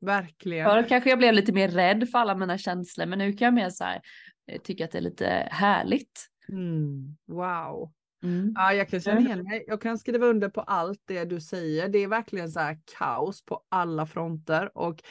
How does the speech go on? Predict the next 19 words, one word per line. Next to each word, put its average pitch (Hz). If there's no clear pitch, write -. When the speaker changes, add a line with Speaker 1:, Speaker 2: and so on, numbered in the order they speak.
Speaker 1:
ny, 185
eh, 165
utveckling 170
och 160
släppa 190
gammalt 170
och 175
gå 185
in 175
i 175
nytt 165
och 156
Speaker 2:
Mm. 147
Speaker 1:
omvärdera, 180
omforma. 165
Och 180
jag 185
älskar 170
det. 196